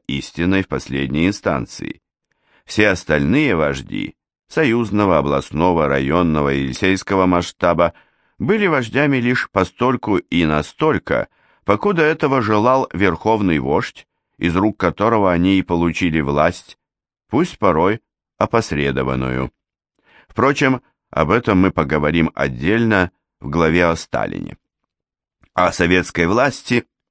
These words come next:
чтобы утвердить в огромной державе новую веру, начиная с тысяча девятьсот семнадцатого года, предстояло проделать огромную работу.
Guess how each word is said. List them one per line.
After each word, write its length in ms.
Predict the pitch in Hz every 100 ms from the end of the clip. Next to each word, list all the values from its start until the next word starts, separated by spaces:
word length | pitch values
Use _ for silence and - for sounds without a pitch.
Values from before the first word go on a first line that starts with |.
| _
чтобы 320 | - 120 101
утвердить 680 | 110 104 107 107 95 101 - - _ _ _
в 80 | 87
огромной 440 | 87 98 90 82
державе 560 | 73 82 73 87 73 76
новую 440 | 76 69 71 78
веру, 440 | 78 69 52 82 - _ _ _ _
начиная 480 | 98 107 113 113 113
с 40 | -
тысяча 380 | 107 98 90
девятьсот 420 | 95 95 85 92 -
семнадцатого 680 | 85 82 82 82 76 78
года, 360 | 76 76 78 80 - _ _ _ _ _
предстояло 640 | 107 113 - 110 175 190
проделать 640 | 160 127 110 131 143 139 - _ _
огромную 640 | 92 82 90 113 117 110 104
работу. 560 | 90 73 82 - -